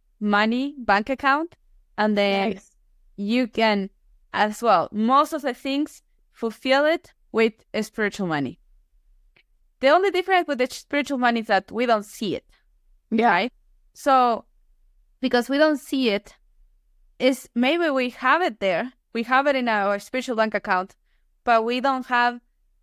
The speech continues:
Speaker 1: we don't feel the authority,
Speaker 2: Mm.
Speaker 1: right? And
Speaker 2: Yeah.
Speaker 1: here's where we need to connect our conditions with the authority. Because knowing that we have a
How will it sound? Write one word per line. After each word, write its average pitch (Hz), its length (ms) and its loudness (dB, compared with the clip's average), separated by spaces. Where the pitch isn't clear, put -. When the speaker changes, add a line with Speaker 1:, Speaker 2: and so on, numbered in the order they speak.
Speaker 1:
we 247 100 -4
don't 269 200 2
feel 262 280 0
the 208 220 2
authority, 185 720 -2
Speaker 2:
Mm. 226 220 0
Speaker 1:
right? 190 220 -2
And 233 160 0
Speaker 2:
Yeah. 196 220 4
Speaker 1:
here's 160 180 -2
where 247 300 2
we 240 160 -2
need 240 180 -2
to 254 80 -4
connect 220 540 -4
our 208 240 0
conditions 220 760 -4
with 226 180 -2
the 202 160 4
authority. 170 640 -4
Because 226 460 2
knowing 330 580 2
that 262 160 2
we 240 140 -2
have 240 240 2
a 208 160 2